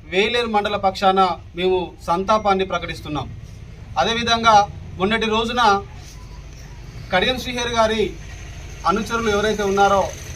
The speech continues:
వారు బీఆర్ఎస్ పార్టీ నాయకుల పట్ల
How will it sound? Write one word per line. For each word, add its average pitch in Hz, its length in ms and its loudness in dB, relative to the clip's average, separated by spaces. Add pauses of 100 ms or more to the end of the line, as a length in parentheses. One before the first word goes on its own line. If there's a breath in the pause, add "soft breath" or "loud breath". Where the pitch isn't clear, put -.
(520)
వారు 196 580 4 (1160)
బీఆర్ఎస్ 247 460 4
పార్టీ 226 460 4 (160)
నాయకుల 220 420 2
పట్ల 208 480 2